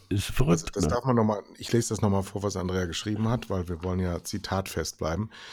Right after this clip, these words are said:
Speaker 2: „Netflix imitiert das gute alte Fernsehen. Der Streamingdienst hatte gerade einen globalen Testballon Watch Now laufen, der versucht, das Gefühl des linearen Fernsehens auf die Streaming-Plattform zu übertragen.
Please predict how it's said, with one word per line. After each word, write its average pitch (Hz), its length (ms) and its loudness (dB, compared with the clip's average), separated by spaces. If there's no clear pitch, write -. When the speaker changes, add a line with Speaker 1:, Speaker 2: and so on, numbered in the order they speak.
Speaker 2:
„Netflix 135 640 2
imitiert 110 600 2
das 95 160 2
gute 117 340 0
alte 95 280 0
Fernsehen. 92 560 2
Der 78 140 -4
Streamingdienst 110 800 2
hatte 107 180 0
gerade 92 320 2
einen 90 160 -2
globalen 90 460 0
Testballon 95 640 0
Watch - 360 0
Now 95 340 4
laufen, 71 640 -4
der 101 120 2
versucht, 107 420 0
das 98 120 0
Gefühl 113 280 -2
des 98 160 -2
linearen 98 480 2
Fernsehens 101 500 0
auf 92 160 -4
die 90 120 -4
Streaming-Plattform 90 960 -2
zu - 120 -6
übertragen. 87 680 -4